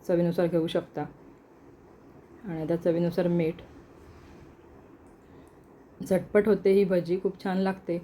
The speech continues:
तर, अ, तुम्हीही घरी नक्की ट्राय करा. आणि हा एक बाउल मी इथे बेसन पीठ घेतलं आहे. आता आपण हे सगळं एकत्र करून घेऊया.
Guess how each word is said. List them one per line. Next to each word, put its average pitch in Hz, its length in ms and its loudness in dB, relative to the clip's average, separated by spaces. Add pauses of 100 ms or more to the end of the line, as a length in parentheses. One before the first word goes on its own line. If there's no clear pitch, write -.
(540)
तर, 165 460 0
अ, 170 40 -6 (1400)
तुम्हीही 175 340 0
घरी 175 340 0
नक्की 175 240 -2
ट्राय 170 240 -2
करा. 160 240 -4 (600)
आणि 170 300 -4
हा 175 200 -2 (140)
एक 180 200 -2
बाउल 180 280 4
मी 170 180 0
इथे 175 360 -2 (360)
बेसन 180 340 0
पीठ 175 140 2
घेतलं 170 300 0
आहे. 170 100 -4 (1500)
आता 170 120 0
आपण 175 220 -2
हे 185 120 2
सगळं 180 320 2 (640)
एकत्र 180 340 2
करून 185 280 2
घेऊया. 160 320 0